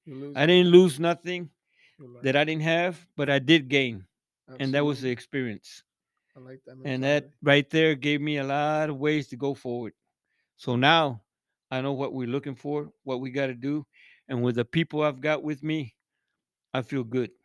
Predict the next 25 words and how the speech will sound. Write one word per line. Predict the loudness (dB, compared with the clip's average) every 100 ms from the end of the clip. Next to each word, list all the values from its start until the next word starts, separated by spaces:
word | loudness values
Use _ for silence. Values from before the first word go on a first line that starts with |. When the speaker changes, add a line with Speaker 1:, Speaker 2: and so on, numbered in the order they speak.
| _ _ _
Speaker 1:
You | -14 -14
have | -14
a |
good | -16 -18
team | -16 -16 -14
behind | -14 -14 -16
you. | -8 0
Speaker 2:
I |
got | 4 4
a | 4
good | 0 0
team. | -4 -8 -10 _ _ _ _ _ -18
Speaker 1:
Qué | -18
bueno. | -18 -20 _
Speaker 2:
I | -4
got | 2 2
a, | 2 -2 -2 -2
a |
guy | 2 2 4
by | 2
the | 0
name | 0 0 0
of, | -4 -4
uh, | -2 -2 -4 -10 _ _ _ _ _
Jacob, | 4 4 4 -6